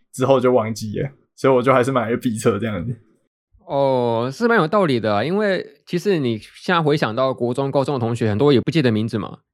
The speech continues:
Speaker 2: 可能顶多记得长相，甚至连长相都忘记了。
Speaker 1: 对啊，对啊，就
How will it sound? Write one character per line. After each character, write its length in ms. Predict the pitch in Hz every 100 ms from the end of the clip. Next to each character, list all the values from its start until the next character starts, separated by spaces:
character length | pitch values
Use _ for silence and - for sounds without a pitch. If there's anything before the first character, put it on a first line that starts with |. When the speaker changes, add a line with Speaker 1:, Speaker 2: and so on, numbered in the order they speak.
| -
Speaker 2:
可 80 | 123
能 80 |
顶 100 | 127
多 140 | 135 156
记 80 | 156
得 80 |
长 180 | 123 95
相， 260 | 131 - - _ _ _ -
甚 100 | 214
至 60 |
连 180 | 190 165
长 140 | 131
相 100 | 104
都 80 | 127
忘 200 | 127 104
记 160 | 117 95
了。 140 | - - _ _ _ _ _ _
Speaker 1:
对 140 | 147 123
啊， 160 | 107
对 100 | 107
啊， 220 | 110 107
就 240 | 113 143